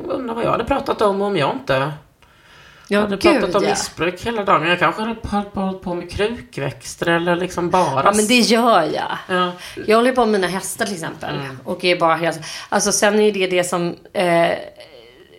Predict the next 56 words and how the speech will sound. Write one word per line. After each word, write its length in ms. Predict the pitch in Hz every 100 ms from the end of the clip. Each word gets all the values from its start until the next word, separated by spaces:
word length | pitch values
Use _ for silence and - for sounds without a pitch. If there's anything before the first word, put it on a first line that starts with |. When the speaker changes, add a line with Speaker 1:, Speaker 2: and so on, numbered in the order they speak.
| -
Speaker 2:
det 280 | 208 208 208
som 220 | 208 208 -
är 80 |
mitt 280 | 220 233 226
offentliga 960 | 220 - - 285 294 262 - 254 220 190
jag, 400 | 185 277 196 160
eller 120 | 160
vad 100 | 165
man 120 | 170
ska 140 | 170 180
säga, 200 | 175 175
som 220 | 165 190
är 180 | 196 196
bara 180 | 190 180
så 120 | 185
himla 320 | 180 202 170
liten 680 | 175 226 180 160 - 220 196
del 300 | 277 285 175
av 100 | -
mig. 280 | - 311 - _ _ - -
För 120 | - 196
jag 60 |
har 160 | 196 311
ju 60 |
flera 220 | - 165 170
andra 320 | 165 185 214
spår 380 | - - 175 175
och 80 |
jag 160 | 175 185
är 100 | 202
så 120 | 196
här, 60 | -
"Men 100 | 180 -
gud, 200 | - 262
jag 80 | 175
skulle", 180 | - - - - - -
jag 80 | -
sa 140 | -
till 120 | 214 214
Micke 180 | 202
häromdagen, 380 | 180 170 190 170
bara, 100 | 165
"Fan, 400 | 151 - 233 170
jag 60 | 170
hade 120 | 208
velat, 240 | 262 233 - _ -
velat 280 | 214 202
bli 180 | 175 165
polis." 760 | 160 175 175 330 - - - - _ _ -
Varför 140 | 233 247
Speaker 1:
Ja. 40 |
Speaker 2:
blev 200 | 240 202
jag 80 | 254
inte 140 | 220
det? 100 | 180 320
Speaker 1:
Ja, 160 | -